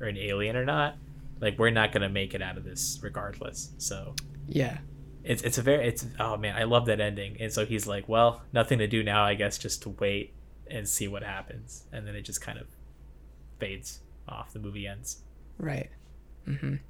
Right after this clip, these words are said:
Speaker 2: And it's a, it's an ambiguous ending, um, not unlike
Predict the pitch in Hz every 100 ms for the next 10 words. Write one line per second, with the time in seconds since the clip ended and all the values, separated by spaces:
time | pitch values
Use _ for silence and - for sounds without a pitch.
0 | - - 175 185 - 190 185 180 175 165
1 | - 170 160 160 170 165 170 165 - -
2 | - 160 170 180 196 - - - 147 147
3 | 143 143 147 151 147 143 135 -